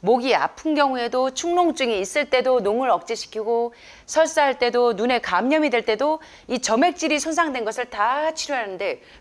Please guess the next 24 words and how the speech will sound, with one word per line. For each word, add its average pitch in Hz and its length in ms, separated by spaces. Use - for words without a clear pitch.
굉장히 370 480
탁월한 208 360
효과를 170 300
가지고 143 260
있는 135 240
게 196 100
바로 220 340
골든실 196 420
루트입니다. 120 560
또 262 340
골든실 302 400
루트는요, 214 640
특별히 214 340
눈에 214 280
염증이 202 400
있을 - 280
때, 113 260
예, 131 320
백내장이나 226 680
황반 294 360
변성 240 300
있을 - 220
때, 120 280
녹내장에도 214 840